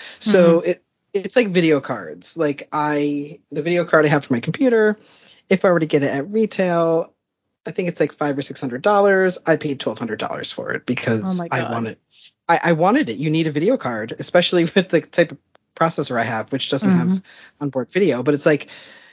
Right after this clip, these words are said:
Speaker 1: you know, perfect example, P S five too. It's five hundred dollars, but you go on Facebook, you see them for seven, eight hundred dollars. And so, yeah, it's been really hard. So when a game comes out, I just buy it because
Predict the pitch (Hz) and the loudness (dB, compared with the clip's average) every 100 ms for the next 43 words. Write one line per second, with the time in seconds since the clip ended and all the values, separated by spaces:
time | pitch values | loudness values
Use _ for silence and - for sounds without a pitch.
0 | _ - 160 - - 190 170 147 180 180 | _ -2 0 0 0 0 0 0 0 0
1 | 120 80 - _ - - 135 - 233 180 | -2 -10 -12 _ -10 -2 -2 2 2 2
2 | 107 - 214 76 113 - 151 - 175 165 | 0 0 0 0 -10 -8 -8 0 2 2
3 | 147 123 202 214 143 139 - 135 139 143 | 0 0 2 2 2 -2 -2 -2 -2 0
4 | 151 131 - 233 - 113 120 - - 143 | 0 0 0 -2 -2 -8 -4 -4 0 -2
5 | 135 131 - 147 135 131 151 120 - - | -2 -4 -2 -2 0 0 0 -2 -6 -10
6 | - 139 - 139 135 143 139 139 - - | -10 -12 -4 -2 0 0 0 -2 -10 -20
7 | - - - 190 175 160 - 233 285 262 | -20 -14 -2 2 2 0 2 2 4 2
8 | - 220 151 - 170 165 151 156 214 214 | 2 0 0 0 0 0 -2 0 0 0
9 | 160 143 175 202 147 151 151 - _ - | -4 -2 0 0 0 -2 -6 -10 _ -2
10 | 127 160 80 76 _ 139 139 139 123 | 2 2 0 -8 _ -6 -2 -2 -2